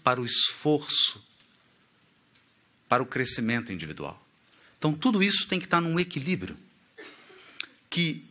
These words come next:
Immanuel Kant resumiu de um modo brilhante. Brilhante.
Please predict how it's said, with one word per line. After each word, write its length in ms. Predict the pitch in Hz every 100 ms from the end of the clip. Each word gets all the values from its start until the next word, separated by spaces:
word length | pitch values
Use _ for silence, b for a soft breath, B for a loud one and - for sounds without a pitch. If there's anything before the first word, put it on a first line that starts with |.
| -
Immanuel 500 | 120 147 214 208 208
Kant 760 | - 165 147 151 - - - - _ _ _ _ _ _
resumiu 840 | - 151 139 151 131 143 156 156 160
de 100 | 139
um 100 | 143
modo 460 | 127 127 123 117 120
brilhante. 720 | - 110 110 - - - - - _ _ _ _ _ _ _ _ _ _ _ _ _ _ _ _ _ _ 104
Brilhante. 680 | 117 104 - - - -